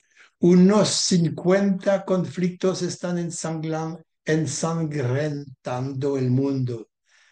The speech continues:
matando a decenas de miles de los más preciados del mundo,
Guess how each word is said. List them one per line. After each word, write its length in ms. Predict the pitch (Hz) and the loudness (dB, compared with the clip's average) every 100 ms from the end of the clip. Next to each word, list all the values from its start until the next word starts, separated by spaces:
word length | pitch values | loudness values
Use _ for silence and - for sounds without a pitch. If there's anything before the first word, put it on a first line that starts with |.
| - | -14
matando 960 | 151 156 160 - 180 190 185 180 185 175 | -6 -4 -4 -2 0 0 2 2 2 0
a 80 | |
decenas 800 | 151 160 127 - 185 180 180 147 | -4 -6 -6 -4 -2 -2 -4 -6
de 140 | 151 151 | -8 -6
miles 520 | 165 160 165 160 131 | -6 -6 -6 -8 -8
de 120 | 156 | -8
los 280 | 147 135 - | -6 -8 -8
más 580 | 143 165 156 127 - - _ _ _ | -8 -6 -6 -6 -12 -18 _ _ _
preciados 760 | 139 165 160 - 196 170 170 165 | 0 2 4 2 0 0 0 0
del 180 | 151 143 | 0 0
mundo, 680 | 156 185 180 175 185 202 | 2 4 2 2 -2 -4